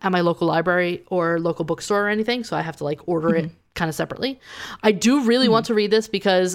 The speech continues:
Speaker 1: of how highly it's rated and how, uh,
Speaker 2: Yeah.
Speaker 1: highly it's praised.
Speaker 2: Yeah,
Speaker 1: Um,
Speaker 2: it seems to be a very well-received, and, you know, we love, we love a, um, pe-,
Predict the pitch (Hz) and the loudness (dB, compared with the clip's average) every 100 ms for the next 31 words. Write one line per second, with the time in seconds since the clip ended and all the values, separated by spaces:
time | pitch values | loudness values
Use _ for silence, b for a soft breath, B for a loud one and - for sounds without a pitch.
0 | - 196 170 180 175 185 185 180 180 180 | -2 -2 2 0 2 2 2 0 0 -2
1 | 175 185 175 170 170 175 165 165 165 165 | 0 0 -2 -4 -2 0 2 2 2 -2
2 | - _ - - - - - 156 240 165 | -6 _ -18 -14 -14 -12 -6 -6 -4 0
3 | 233 220 190 - - 202 262 160 - - | 2 4 2 0 -2 0 0 -2 -10 -16
4 | - b b b b b 185 196 196 190 | -20 b b b b b -2 2 4 4
5 | 175 165 220 233 269 - 202 202 175 165 | 2 0 0 0 -2 -4 -2 0 2 0
6 | 170 175 175 170 165 - - 151 147 165 | 0 0 0 0 -4 -12 -8 -2 0 0
7 | 165 - 165 160 143 135 - - - _ | -2 -4 -4 -2 -2 -4 -10 -16 -16 _
8 | _ 160 156 - - _ - 214 175 143 | _ -10 -10 -12 -20 _ -18 -10 -8 -6
9 | 139 143 139 139 135 135 - - - - | -8 -8 -8 -6 -6 -8 -12 -20 -20 -12
10 | 147 127 123 123 120 143 - - _ - | -8 -6 -6 -6 -6 -8 -10 -20 _ -12
11 | 147 135 143 151 196 _ _ _ _ _ | -10 -8 -8 -8 -10 _ _ _ _ _
12 | - | -8